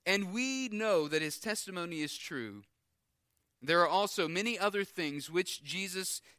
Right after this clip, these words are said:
did, which if they were written in detail, I suppose that even the world itself would not contain the books that would be written. May the Lord bless the reading of his word.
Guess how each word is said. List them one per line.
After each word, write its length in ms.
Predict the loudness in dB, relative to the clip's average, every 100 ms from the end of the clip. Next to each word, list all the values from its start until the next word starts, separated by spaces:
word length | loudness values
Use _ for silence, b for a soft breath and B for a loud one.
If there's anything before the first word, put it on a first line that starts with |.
| -10
did, 540 | -2 0 0 -2 -10 -20 _ _ _ _ _ _ _
which 200 | -6 0
if 180 | 0 2
they 140 | 0
were 300 | 4 2 2 -4
written 380 | -4 -2 -4
in 140 | -6 -6
detail, 540 | -8 -8 -4 -2 0
I 100 | -2
suppose 440 | -4 -6 -4 -4 -4
that 120 | -6
even 220 | -6 -6
the 80 | -6
world 280 | -4 -4 -6
itself 400 | -8 -10 -10 -10
would 100 | -10
not 200 | -10 -10
contain 440 | -14 -12 -12 -14 b b b b -16
the 100 | -8
books 580 | -6 -6 -6 -8 -8 -8
that 140 | -8
would 140 | -8 -10
be 140 | -8
written. 420 | -8 -10 -14 -20 _ _ _ _ _ _ _ -12
May 100 | -10
the 100 | -6
Lord 240 | -6 -4
bless 280 | -6 -6 -8
the 80 | -8
reading 280 | -8 -8
of 80 | -12
his 160 | -14 -12
word. 360 | -8 -8 -10